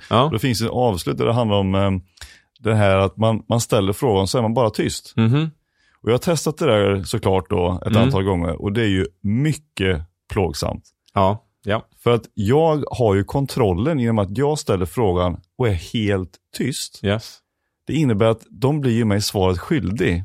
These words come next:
Speaker 2: och någonstans så är det någon som inte orkar längre efter tjugo sekunder och säger: "Ja, men vi,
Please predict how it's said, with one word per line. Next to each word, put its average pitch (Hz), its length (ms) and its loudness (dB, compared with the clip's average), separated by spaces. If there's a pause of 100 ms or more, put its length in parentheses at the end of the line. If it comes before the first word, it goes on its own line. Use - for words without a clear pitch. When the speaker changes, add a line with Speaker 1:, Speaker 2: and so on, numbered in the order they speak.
Speaker 2:
och 113 120 -2
någonstans 123 800 -2 (180)
så - 140 -2
är - 20 4
det 120 60 4
någon 117 220 2
som 120 120 -2
inte 110 240 -2 (160)
orkar 185 500 0
längre 92 560 0
efter 123 260 -2
tjugo 107 340 0
sekunder 95 440 2
och 95 80 0
säger: 90 160 0 (560)
"Ja, 247 260 4
men 240 200 4
vi, 226 240 0